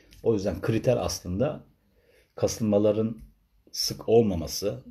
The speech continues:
sizi günlük olarak rahatsız etmemesi. Ama yine de eğer gündeminizdeyse, gündeminizde oturmuşsa Braxton Hicks kasılmaları, sürekli huylanıyorsanız tabii ki bir N S T'ye girmenizde ve muayene olmanızda fayda var.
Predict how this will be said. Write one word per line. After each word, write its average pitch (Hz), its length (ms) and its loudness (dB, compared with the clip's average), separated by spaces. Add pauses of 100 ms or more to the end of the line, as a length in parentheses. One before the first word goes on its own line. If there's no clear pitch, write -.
sizi 98 300 -6
günlük 95 280 -4
olarak 90 340 -2
rahatsız 92 380 -4
etmemesi. 90 720 -2 (880)
Ama 107 160 2
yine 107 300 4
de 113 260 0 (140)
eğer 90 460 -2 (560)
gündeminizdeyse, 98 920 2
gündeminizde 90 540 -2
oturmuşsa 87 640 -6
Braxton 82 320 -6
Hicks 87 120 -10
kasılmaları, 87 380 -6
sürekli 95 320 -2
huylanıyorsanız 95 880 -2
tabii 85 220 -2
ki 101 160 -2
bir 95 120 0
N 90 120 -2
S 82 160 -6
T'ye 92 180 -2
girmenizde 82 420 -4
ve 95 80 -2
muayene 87 300 -2
olmanızda 80 380 -6
fayda 78 300 -4
var. - 200 -14